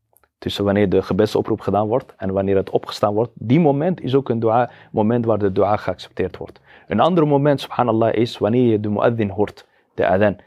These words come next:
dat je zegt wat hij gezegd heeft en dat je daarna de salah op de profeet doet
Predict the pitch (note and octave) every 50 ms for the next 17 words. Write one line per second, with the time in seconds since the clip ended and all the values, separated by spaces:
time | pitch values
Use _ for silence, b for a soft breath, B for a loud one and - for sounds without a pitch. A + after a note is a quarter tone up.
0 | b b b - G2 - - G#2+ G2+ C3+ C#3+ - - - A2 - - F2+ F2+ -
1 | - G#2 F#2+ G#2+ B2 - - - C3+ F#3 - - b b b b b b b G#2+
2 | G#2+ G#2+ G2+ - - G#2 G2 G2+ G#2 A#2+ B2 A#2+ A2 G2+ - - G#2+ A2 A2 G#2+
3 | G#2+ F#2 - - - - - - B2 B2+ C3 C#3 C#3+ -